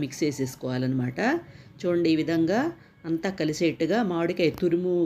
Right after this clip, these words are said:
గుజ్జుగా ఉంటుంది కదా, అది కలిసేట్టు కలుపుకొని అన్నంలో తగినంత సాల్ట్ వేసి ఇప్పుడు మనం వేయించుకున్న మామిడికాయ గుజ్జు తిరగమాతని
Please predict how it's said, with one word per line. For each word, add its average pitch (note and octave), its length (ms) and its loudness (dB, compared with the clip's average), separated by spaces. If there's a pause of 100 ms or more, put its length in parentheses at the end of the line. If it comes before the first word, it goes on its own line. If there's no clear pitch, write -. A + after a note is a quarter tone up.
(120)
గుజ్జుగా E3 340 0
ఉంటుంది C3+ 320 -2
కదా, F3 200 2
అది E3 160 -2
కలిసేట్టు E3 460 0
కలుపుకొని D#3 500 0 (520)
అన్నంలో F#3 380 4 (140)
తగినంత D#3+ 460 0
సాల్ట్ E3 380 -2
వేసి D3 320 2 (360)
ఇప్పుడు F#3+ 260 0
మనం F3+ 260 2
వేయించుకున్న F3 580 2 (240)
మామిడికాయ E3+ 560 0
గుజ్జు D3 300 0 (2000)
తిరగమాతని E3 520 2